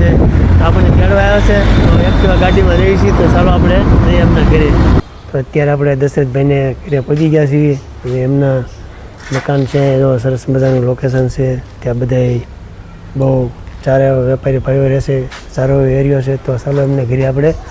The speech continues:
પહોંચી ગયા છીએ. કડી કલોલ પહોંચી ગયા છીએ દશરથભાઈના ઘરે, અને ઘણો બધો ટાઈમ લઈને આપણે એમને કીધું ને કહેતા કે આપણે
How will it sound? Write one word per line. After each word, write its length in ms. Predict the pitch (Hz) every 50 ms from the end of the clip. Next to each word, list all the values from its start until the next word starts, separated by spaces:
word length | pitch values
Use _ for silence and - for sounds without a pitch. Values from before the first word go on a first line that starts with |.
| - - - - -
પહોંચી 260 | 160 160 - 175 160 151
ગયા 160 | 151 143 131
છીએ. 160 | 135 135 135 135
કડી 160 | 160 175 170 147 -
કલોલ 280 | 160 170 170 170 170 165 151 - - - - - - - - - - - - - - - -
પહોંચી 240 | - 165 165 180 170
ગયા 140 | 165 165 165 165
છીએ 120 | 170 160 156
દશરથભાઈના 640 | 160 151 - 170 156 147 147 156 156 160 156 147 139
ઘરે, 120 | 151 151 151 151
અને 180 | 151 151 151 151 147 143 135 - - - - - - - - - - - - - - - - - - - - - - - - -
ઘણો 160 | - 160 175 180 175
બધો 200 | 185 175 190 190 185 185 175 -
ટાઈમ 240 | 175 170 175 180 180 180
લઈને 160 | 180 180 175 175
આપણે 200 | 175 175 175 175 175
એમને 220 | 175 175 175 175 170 170 170 170 165 160 160 160 160 - - - -
કીધું 240 | 175 165 165 180 175
ને 40 | 165 151
કહેતા 240 | 156 165 160 170 160 143
કે 80 | - 160 156
આપણે 240 | 151 156 151 151